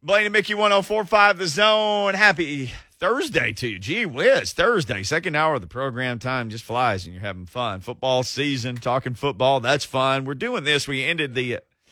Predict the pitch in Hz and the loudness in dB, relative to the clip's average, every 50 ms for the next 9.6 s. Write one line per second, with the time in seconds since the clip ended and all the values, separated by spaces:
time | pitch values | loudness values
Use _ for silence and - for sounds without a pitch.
0 | _ _ _ _ _ _ _ _ _ _ - 110 120 104 107 104 - - 123 120 | _ _ _ _ _ _ _ _ _ _ -20 -18 -16 -14 -14 -16 -14 -10 -8 -6
1 | 123 123 - - 113 117 120 120 117 110 101 95 95 - - - 110 110 110 107 | -6 -6 -4 -2 0 2 2 2 2 0 -2 -6 -8 -10 -10 -8 -6 -4 -2 -2
2 | 107 104 101 101 101 101 - 107 107 101 - - 101 98 95 - _ _ - _ | -2 -2 -2 -4 -4 -6 -6 -6 -8 -8 -6 -6 -6 -6 -6 -8 _ _ -20 _
3 | _ _ _ _ _ _ _ _ _ _ _ _ _ _ _ _ _ _ _ _ | _ _ _ _ _ _ _ _ _ _ _ _ _ _ _ _ _ _ _ _
4 | _ _ _ _ _ _ _ _ _ _ _ _ _ - 117 120 127 139 139 - | _ _ _ _ _ _ _ _ _ _ _ _ _ -18 -12 -8 -6 -6 -6 -4
5 | - 147 131 101 120 113 107 117 123 127 110 92 127 139 151 156 151 139 120 101 | -4 -4 -4 -4 -6 -8 -6 -4 -4 -4 -4 -2 0 2 2 2 0 -2 -4 0
6 | 120 127 131 127 123 117 104 117 113 110 113 127 131 - - 95 - - - - | 4 4 6 6 4 2 0 -4 -4 0 0 0 0 0 -4 -10 -14 -16 -16 -8
7 | - 135 131 123 - 113 107 - 104 123 123 120 113 113 113 113 113 110 104 - | -4 -2 -2 -2 -2 -4 -8 -8 -6 -4 -4 -2 0 0 2 2 0 -2 -4 -8
8 | - - - - 110 113 110 90 101 92 110 104 104 - - 90 - 120 117 113 | -10 -14 -14 -14 -12 -12 -12 -12 -12 -10 -8 -8 -8 -8 -12 -12 -6 -4 -4 -2
9 | 107 - 104 - - 117 117 113 113 101 95 | -4 -6 -10 -10 -8 -6 -4 -4 -4 -6 -8